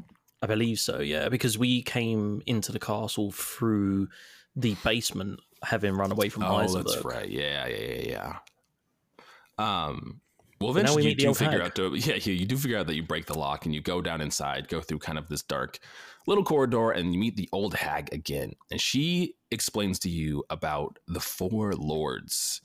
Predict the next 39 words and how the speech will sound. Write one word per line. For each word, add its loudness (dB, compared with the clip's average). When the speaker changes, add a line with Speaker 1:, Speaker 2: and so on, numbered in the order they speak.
Speaker 2:
and -4
about -2
Rose, 0
and -2
that -6
it's -6
already -2
too 0
<laughs> -2
late 0
for 2
Rose, 2
that -4
she's -4
already -4
been -4
taken -4
or -4
whatever. -4
Um, -2
Speaker 1:
As 2
if 0
you 4
hadn't 0
worked 0
that 0
out, -2
though. -8
Speaker 2:
Right, 2
exactly. -4
You're -2
like, -6
Speaker 1:
You 2
know, 6
Speaker 2:
"Oh, 6
Speaker 1:
there 4
was 4
a 4
Speaker 2:
shit." -2